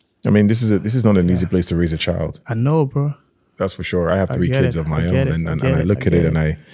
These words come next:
Speaker 1: I'm not gonna lie, sometimes it worries me. You know, every time you read in the newspaper, there's always some racist comments,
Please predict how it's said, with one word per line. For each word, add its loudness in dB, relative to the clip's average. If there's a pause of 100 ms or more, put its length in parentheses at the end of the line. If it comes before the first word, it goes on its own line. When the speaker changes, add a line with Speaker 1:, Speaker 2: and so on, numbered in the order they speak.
(800)
Speaker 1:
I'm 2
not 6
gonna 6
lie, 6
sometimes 4
it 6
worries 4
me. -6 (840)
You -2
know, -2 (300)
every 0
time 2
you 4
read 2
in 2
the 4
newspaper, 2
there's 2
always 4
some 0 (140)
racist -2 (160)
comments, 0